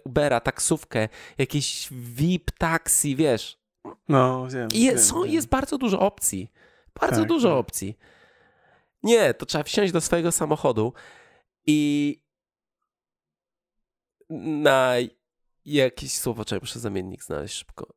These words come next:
Speaker 1: Y, i upojona, dwa promile. Dwa promile to jest sporo.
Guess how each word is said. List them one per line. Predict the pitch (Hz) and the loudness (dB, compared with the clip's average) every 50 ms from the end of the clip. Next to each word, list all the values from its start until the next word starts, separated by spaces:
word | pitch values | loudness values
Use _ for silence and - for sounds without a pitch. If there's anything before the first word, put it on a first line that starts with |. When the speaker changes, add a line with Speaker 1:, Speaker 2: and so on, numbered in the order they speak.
| - | -4
Speaker 1:
Y, | 110 107 101 98 107 107 101 101 _ _ _ _ _ _ _ _ _ - - _ _ _ _ _ _ - | -2 -2 -2 -2 -4 -8 -12 -14 _ _ _ _ _ _ _ _ _ -20 -20 _ _ _ _ _ _ -6
i | - 151 - - | -6 -6 -2 0
upojona, | - 160 151 - - 175 165 160 160 170 160 139 135 123 110 104 107 | -2 -2 0 2 2 4 4 4 2 2 2 2 2 2 2 2 0
dwa | 113 135 135 151 165 175 | 0 0 -2 -2 -2 -2
promile. | - - 196 185 185 190 160 110 87 - - | -2 -2 0 0 0 -2 -2 -4 -4 -8 -12
Dwa | - 113 123 147 | -8 -4 -2 -2
promile | 143 - - 117 285 - 101 101 127 160 | 0 2 2 2 2 2 2 2 0 0
to | - _ - - 185 190 - _ | -2 _ -6 -2 -2 -2 -2 _
jest | - - 110 123 135 - | -4 -2 -2 0 2 2
sporo. | - - - - - - - - 117 98 95 113 - | 0 0 -2 -4 -2 2 4 4 4 2 -2 -6 -12